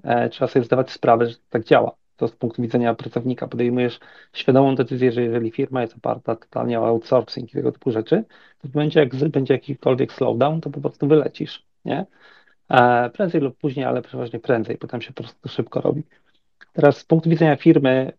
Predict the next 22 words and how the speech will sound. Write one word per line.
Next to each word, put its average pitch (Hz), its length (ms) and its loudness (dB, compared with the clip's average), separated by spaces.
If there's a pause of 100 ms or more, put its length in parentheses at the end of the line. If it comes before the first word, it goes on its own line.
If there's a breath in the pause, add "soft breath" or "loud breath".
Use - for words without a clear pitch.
w - 40 -20
takiej 135 220 2
sytuacji 143 440 2
ekonomicznej, 135 600 -2
to 120 100 -8
co 123 100 -16
powiedziałeś, 120 680 0
nie? 139 220 -6 (540)
E, 123 520 0 (100)
to 123 480 6
zwolnienie 143 540 0
to 156 100 -2
jest 143 400 -2 (180)
last 135 260 -2
resort, 120 440 -6
to - 80 -8
jest 123 120 -8
ostatnia 135 360 -8
rzecz, 127 200 -6
jaką 120 380 -8 (380)
chcesz - 340 -2
robić, 127 420 -4